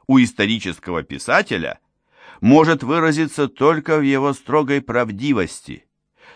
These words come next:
то есть в таком качестве, которое принадлежит не обвинителю и не защитнику, а одному нелицемерному правдивому суду. Как известно, исторические исследователи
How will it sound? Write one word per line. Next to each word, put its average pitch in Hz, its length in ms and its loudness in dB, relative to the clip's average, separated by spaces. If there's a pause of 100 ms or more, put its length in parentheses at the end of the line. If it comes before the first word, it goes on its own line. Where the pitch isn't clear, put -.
(120)
то 110 180 2
есть 117 340 -2 (100)
в - 120 -20
таком 107 480 0
качестве, 110 540 -4
которое 101 520 -4
принадлежит 92 840 -6 (280)
не 104 220 0
обвинителю 151 920 -2
и 110 280 -2
не 160 200 -2
защитнику, 90 880 -10 (400)
а 101 200 4
одному 113 500 0
нелицемерному 123 1300 -2
правдивому 101 960 -2
суду. 104 580 -4 (1040)
Как 104 200 -2
известно, 90 680 -2 (440)
исторические 113 920 -2
исследователи 85 920 -8